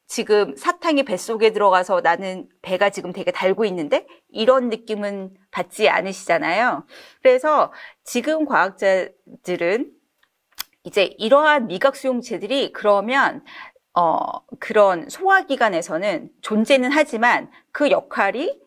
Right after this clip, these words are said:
혀에서의 역할과는 다를 것이다. 그럼 거기서는 어떤 역할을 하고 있는지를 연구를 하고 있습니다. 그래서 제가 사실은,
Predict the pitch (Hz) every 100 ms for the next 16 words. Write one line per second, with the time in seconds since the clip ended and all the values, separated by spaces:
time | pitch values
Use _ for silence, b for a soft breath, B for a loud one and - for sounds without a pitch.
0 | - 320 359 370 359 320 302 170 - 220
1 | 202 180 190 - 165 220 208 - - 160
2 | 151 B B - 247 - 277 220 262 294
3 | - - 247 247 247 220 202 233 285 254
4 | 190 156 - 147 262 - B B 135 156
5 | 156 185 220 277 196 - - _ - -
6 | _ _ _ _ _ _ B B B B
7 | B B B - 262 262 202 285 294 285
8 | 330 339 220 269 277 277 196 -